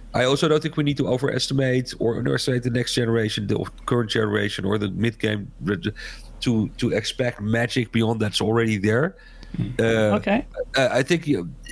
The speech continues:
Speaker 1: uh, what m-, extra magic is there is uh, uh, less smoke and mirrors, and the, the, the production, uh, the power will allow you to develop cheaper. Uh, so they'll likely, the danger from a Take-Two saying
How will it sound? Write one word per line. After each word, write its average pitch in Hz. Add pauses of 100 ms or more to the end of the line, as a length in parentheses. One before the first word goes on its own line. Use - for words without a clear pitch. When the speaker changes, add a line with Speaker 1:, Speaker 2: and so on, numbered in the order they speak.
(140)
Speaker 1:
uh, - (460)
what 120 (120)
m-, 110
extra 131
magic 131
is 113
there 117
is 107 (680)
uh, 104 (680)
uh, 101
less 117
smoke 127
and 113
mirrors, 139
and 101
the, 98
the, 92
the 95 (120)
production, 113 (160)
uh, 98
the 101
power 120
will 104
allow 107
you 107
to -
develop 104
cheaper. 180 (440)
Uh, 98
so 131
they'll 127
likely, 135 (640)
the 110
danger 123
from 110
a 107
Take-Two 113
saying 107